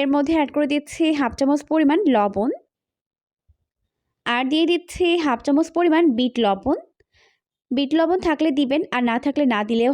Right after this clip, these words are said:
হবে, তবে দিলে খেতে অনেক বেশি ভালো হয় এই আচারটি।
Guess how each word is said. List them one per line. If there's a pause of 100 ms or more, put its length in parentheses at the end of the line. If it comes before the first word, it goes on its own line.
হবে, (140)
তবে (120)
দিলে (200)
খেতে (260)
অনেক (100)
বেশি (100)
ভালো
হয়
এই (100)
আচারটি।